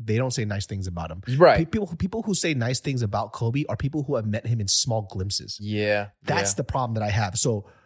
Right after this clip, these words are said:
Speaker 1: Joe Rogan, too. Joe Rogan is saying some weird shit, too. He goes, "I met Kobe. He's the sweetest guy ever." Joe, you met him in your s-,
Speaker 2: <laughs>
Speaker 1: like, i-, i-, like, in a quick glimpse, you've never
Speaker 2: Yeah.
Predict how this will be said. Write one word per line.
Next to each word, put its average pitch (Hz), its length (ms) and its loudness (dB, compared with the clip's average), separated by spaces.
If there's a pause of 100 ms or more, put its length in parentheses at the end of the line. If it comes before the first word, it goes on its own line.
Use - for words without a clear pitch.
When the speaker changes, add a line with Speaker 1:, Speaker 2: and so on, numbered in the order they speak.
(200)
Speaker 1:
Joe 139 240 0
Rogan, 135 400 0
too. 110 360 -2
Joe 180 220 0
Rogan 220 300 0
is 123 140 2
saying 131 180 0
some 113 320 -2 (440)
weird 156 260 2
shit, 185 260 0
too. 165 80 0
He 151 100 2
goes, 127 240 0
"I 226 120 0
met 214 320 0
Kobe. 104 320 0 (280)
He's 277 260 0
the 135 60 2
sweetest 190 520 2
guy 180 140 2
ever." 165 200 2
Joe, 113 600 0
you 180 180 2
met 254 220 2
him 233 320 0 (500)
in 202 200 4
your 220 220 4
s-, - 380 0
Speaker 2:
<laughs> - 0 -
Speaker 1:
like, 175 260 6
i-, 147 400 0
i-, 147 120 -4
like, 180 240 -2 (560)
in 202 160 2
a 185 40 -2
quick 254 340 -4
glimpse, 196 400 0
you've 175 120 0
never 226 160 2
Speaker 2:
Yeah. - 20 0